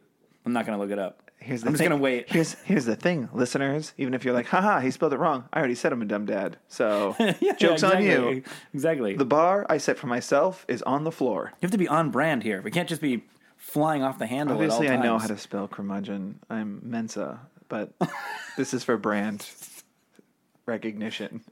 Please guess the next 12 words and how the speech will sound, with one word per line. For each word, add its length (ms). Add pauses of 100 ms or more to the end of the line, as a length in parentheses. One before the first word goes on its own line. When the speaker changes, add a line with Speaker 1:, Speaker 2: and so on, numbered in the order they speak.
(360)
Speaker 1:
Use 240
curmudgeon 480
in 100
a 60
different 380
sentence. 580 (880)
Speaker 2:
Um, 560 (100)
<laughs> 80 (960)
for 560
lunch, 380
I 240
had 560